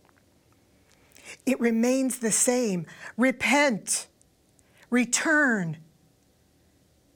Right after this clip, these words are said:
refresh. Repent, turn from the,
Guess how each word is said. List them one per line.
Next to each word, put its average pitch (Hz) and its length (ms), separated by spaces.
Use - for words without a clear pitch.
refresh. - 920
Repent, 254 680
turn 320 600
from 269 180
the, - 260